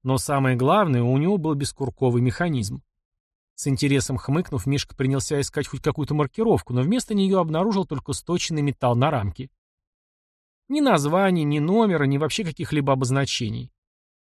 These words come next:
Тщательно ощупав замеченное место, Мишка понял, что оружие явно готовилось к какому-то преступлению. Любая маркировка с него была удалена.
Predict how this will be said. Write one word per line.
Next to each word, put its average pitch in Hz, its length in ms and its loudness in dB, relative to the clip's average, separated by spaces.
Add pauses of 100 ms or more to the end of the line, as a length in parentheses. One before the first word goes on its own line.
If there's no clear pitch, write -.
(120)
Тщательно 214 500 2
ощупав 185 400 -4
замеченное 170 600 0
место, 214 320 -2
Мишка 151 320 -4
понял, 202 360 -2
что - 200 -4
оружие 147 320 2
явно 175 320 0
готовилось 139 540 0
к - 40 -20
какому-то 123 460 -2
преступлению. 117 800 -4 (720)
Любая 143 360 4
маркировка 147 600 -2
с - 100 -8
него 131 220 0
была 127 240 2
удалена. 127 580 -2